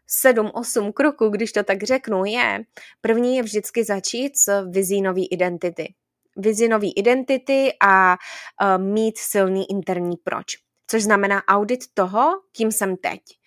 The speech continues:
A začít vlastně, eh, zjišťovat kroky, jak čistit to starý já, jak dávat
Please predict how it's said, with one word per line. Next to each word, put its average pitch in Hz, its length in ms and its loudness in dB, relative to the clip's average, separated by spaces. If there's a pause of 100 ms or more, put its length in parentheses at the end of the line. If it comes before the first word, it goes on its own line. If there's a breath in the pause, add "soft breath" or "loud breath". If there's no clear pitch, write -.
(280 loud breath)
A 202 140 2
začít 208 580 -4
vlastně, 202 420 -4 (240)
eh, 190 300 -2
zjišťovat 208 480 -2
kroky, 233 640 -2 (240 loud breath)
jak 233 300 2 (260)
čistit 247 800 -4
to 226 120 -4
starý 247 420 2
já, 185 200 2
jak 220 220 -2
dávat 226 380 6